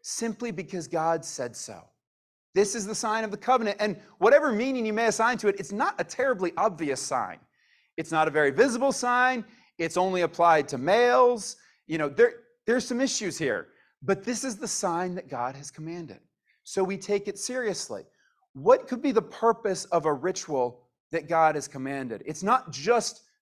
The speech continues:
the comfort, the familiarity of our rituals.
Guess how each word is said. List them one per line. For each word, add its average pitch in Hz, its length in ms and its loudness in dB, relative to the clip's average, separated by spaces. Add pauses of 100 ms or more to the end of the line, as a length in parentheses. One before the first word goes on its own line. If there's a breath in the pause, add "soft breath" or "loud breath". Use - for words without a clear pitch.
the 160 100 -2
comfort, 180 560 0
the 170 80 -2
familiarity 180 1000 0 (240 soft breath)
of 147 160 -6
our 147 200 6
rituals. 127 640 -6